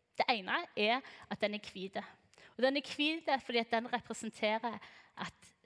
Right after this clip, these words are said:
dette barnet, det er Guds barn. Utgangspunktet for våre liv, vet du, sant? Det er jo egentlig at vi ikke kunne være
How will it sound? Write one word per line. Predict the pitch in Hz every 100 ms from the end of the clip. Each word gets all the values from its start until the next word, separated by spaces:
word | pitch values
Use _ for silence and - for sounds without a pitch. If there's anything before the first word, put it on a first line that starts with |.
| _
dette | 214 - - 220
barnet, | 220 226 277 285 - - _ _ _ _ _ _ _ _ _ _ _ _ _ _
det | - 190 202 202
er | - 190 190 196 - -
Guds | 202 -
barn. | - - 202 - _ _ _ _ _ _ _ _ _ _ _ _ - -
Utgangspunktet | 240 196 233 - 311 262
for | 254
våre | 220 196 202
liv, | 202 285
vet | 240 -
du, | 202
sant? | - -
Det | 233
er |
jo | 220
egentlig | 226 208 285 220
at | 208 -
vi | 214
ikke | - 214
kunne | 202 202
være | 190 190